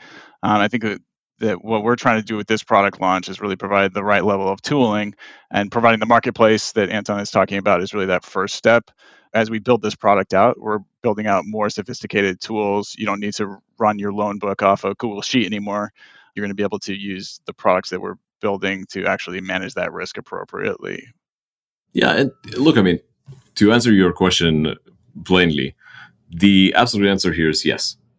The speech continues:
Speaker 2: There are lenders, there will always be lenders. You know, credit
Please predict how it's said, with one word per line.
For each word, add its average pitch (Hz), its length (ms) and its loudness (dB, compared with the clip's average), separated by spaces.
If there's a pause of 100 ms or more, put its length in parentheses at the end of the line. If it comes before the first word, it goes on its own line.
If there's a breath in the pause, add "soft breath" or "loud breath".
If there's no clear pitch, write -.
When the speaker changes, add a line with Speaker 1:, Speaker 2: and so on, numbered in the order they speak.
(100)
Speaker 2:
There 82 140 2
are 107 160 6
lenders, 90 440 0
there 78 120 -4
will 78 140 0
always 95 400 4
be 76 140 -4
lenders. 67 600 -6
You 71 60 -2
know, 69 140 -4
credit 104 520 0